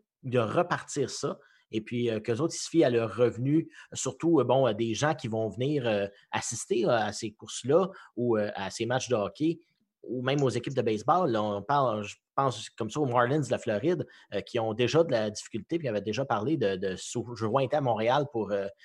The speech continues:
pour, pour être capable de subvenir à, à, à leurs besoins financiers. Est-ce que ça va être comme ça qu'on va pouvoir, euh, v-, entrevoir l'avenir, qu'il y a certaines, certains clubs qui vont disparaître ?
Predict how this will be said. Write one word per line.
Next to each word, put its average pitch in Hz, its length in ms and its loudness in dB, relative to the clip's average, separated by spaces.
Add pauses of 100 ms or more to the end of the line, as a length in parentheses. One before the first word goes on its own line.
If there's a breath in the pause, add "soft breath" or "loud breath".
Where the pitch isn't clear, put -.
(380 loud breath)
pour, - 140 -16
pour 120 200 0
être 110 100 0
capable 139 280 0
de 123 80 4
subvenir 120 640 -2
à, 101 160 -2 (260 loud breath)
à, 107 240 -2
à 104 60 -2
leurs 117 180 0
besoins 120 300 -4
financiers. 104 520 -6
Est-ce - 100 -8
que - 100 -8
ça - 360 -4
va 110 120 -2
être 110 100 -8 (340)
comme 113 180 -2
ça - 180 -6
qu'on 104 340 0
va 101 120 -6
pouvoir, 117 540 0
euh, 104 140 2 (360 loud breath)
v-, 107 80 -6 (240)
entrevoir 120 420 2
l'avenir, 143 420 -2
qu'il 120 220 2
y 123 60 2
a 117 40 4
certaines, 131 560 -4 (300)
certains - 340 -2
clubs 160 160 -4
qui - 60 -10
vont 131 100 2
disparaître ? - 560 -6